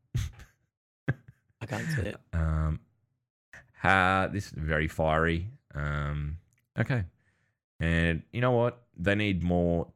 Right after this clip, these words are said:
Speaker 1: Titan chess pieces that have the feathers coming out of the back of them or whatever. That's what it needs. Um, yeah, very good. This isn't very en-, engaging for our audio listeners, so we're just gonna fucking nope out of that. And,
Speaker 2: Yeah,
Speaker 1: uh,
Speaker 2: just nope.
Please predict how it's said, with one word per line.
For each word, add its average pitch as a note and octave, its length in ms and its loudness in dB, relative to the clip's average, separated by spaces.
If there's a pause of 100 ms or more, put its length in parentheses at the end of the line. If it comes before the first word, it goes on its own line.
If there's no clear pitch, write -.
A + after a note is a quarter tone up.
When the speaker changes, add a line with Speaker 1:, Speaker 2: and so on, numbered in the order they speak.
(140)
Speaker 1:
Titan E2 400 0
chess D2+ 240 -4
pieces C#2+ 460 -6
that C#2 100 -4
have C#2 160 -6
the C#2 80 -12
feathers A#1+ 380 -10
coming A#1+ 300 -6
out G#1 80 -6
of A1 40 -8
the A1+ 80 -8
back A1 160 -8
of - 60 -16
them B1+ 320 -10
or D2+ 100 -8
whatever. C#2 340 -6 (380)
That's - 220 -14
what C2+ 120 -4
it G1+ 80 -8
needs. B1 360 -8 (680)
Um, F2 460 4 (800)
yeah, A#2+ 200 0
very A2 180 -2
good. G2 280 -6
This F2 180 -4
isn't D#2 180 -4
very D2+ 200 2
en-, D2+ 160 -2
engaging D#2+ 540 2
for E2 160 4
our E2 140 4
audio F2 280 4
listeners, A2 420 2
so G#2 100 4
we're G#2+ 80 4
just G#2+ 120 0
gonna G#2 140 2
fucking A2 420 0
nope E3 260 4
out F3+ 180 6
of D#3+ 60 4
that. F#3 420 6 (760)
And, A#2+ 240 -2
Speaker 2:
Yeah, B2 160 6 (120)
Speaker 1:
uh, A2 60 4
Speaker 2:
just A2+ 140 0
nope. B2 220 0